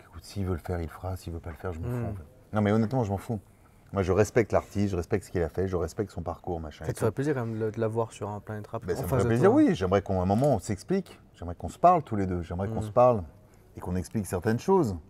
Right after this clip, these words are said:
Speaker 1: J'aimerais même que, d'ailleurs, si, tu vois, s'il y a des choses, si, s'il me traite d'imposteur, voilà pourquoi. Pourquoi tu me traites d'imposteur ? Vraiment. Donc, allons-y. Allons-y gaiement.
Speaker 2: T'as un, est-ce que,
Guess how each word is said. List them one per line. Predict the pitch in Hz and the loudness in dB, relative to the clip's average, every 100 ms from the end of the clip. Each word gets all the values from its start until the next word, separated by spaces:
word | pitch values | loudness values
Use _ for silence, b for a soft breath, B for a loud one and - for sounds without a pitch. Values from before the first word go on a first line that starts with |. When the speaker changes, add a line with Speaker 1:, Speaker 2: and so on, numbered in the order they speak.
| - | -8
Speaker 1:
J'aimerais | 92 107 | 0 4
même | 123 123 | 4 4
que, | - | 0
d'ailleurs, | 90 92 131 113 | -2 0 0 -2
si, | - 85 82 | -6 -10 -6
tu | 123 | 2
vois, | 151 | 2
s'il | - | 2
y | 92 | -4
a | |
des | 85 | -6
choses, | - 127 107 B B B | -2 -2 -2 B B B
si, | - - 95 87 80 | -14 -6 -4 -4 -8
s'il | - 113 | -6 -4
me | 101 | -2
traite | 113 98 | 0 0
d'imposteur, | 87 101 - 151 | 0 0 4 4
voilà | 110 107 117 | 4 0 0
pourquoi. | 123 - 175 | -2 -4 -4
Pourquoi | - - 175 | -4 -2 -2
tu | 156 | -2
me | 127 | -6
traites | 120 | -6
d'imposteur ? | 120 - 139 123 - 120 87 - - - - - - - | -6 -6 -6 -6 -6 -6 -8 -16 -20 -20 -20 -20 -20 -6
Vraiment. | 90 120 156 131 - - - | 2 4 4 0 -10 -20 -12
Donc, | 92 78 90 | -10 -6 -2
allons-y. | 101 131 151 190 151 - - - - | 6 6 8 4 2 -8 -20 -14 -4
Allons-y | 92 92 | -2 0
gaiement. | 110 143 175 160 - - - - - - - - 139 | 4 6 6 0 -8 -20 -20 -20 -20 -20 -20 -16 0
Speaker 2:
T'as | 139 | 2
un, | 123 131 131 113 120 | 2 0 -6 -6 -8
est-ce | - | -2
que, | 165 143 | 2 4